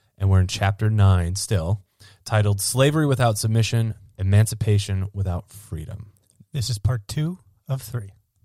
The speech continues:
Speaker 1: That's right. Welcome back from Christmas. We hope everyone had a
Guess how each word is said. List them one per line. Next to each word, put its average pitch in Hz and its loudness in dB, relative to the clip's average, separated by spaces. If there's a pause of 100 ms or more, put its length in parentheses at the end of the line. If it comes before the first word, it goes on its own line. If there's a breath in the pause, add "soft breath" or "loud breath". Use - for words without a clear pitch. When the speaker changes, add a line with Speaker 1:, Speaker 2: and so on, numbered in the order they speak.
(380)
Speaker 1:
That's - -14
right. 107 2 (540)
Welcome 131 0
back 135 4
from 127 -4
Christmas. 123 -2
We 104 -2
hope 101 2
everyone 95 0
had 95 2
a 92 -2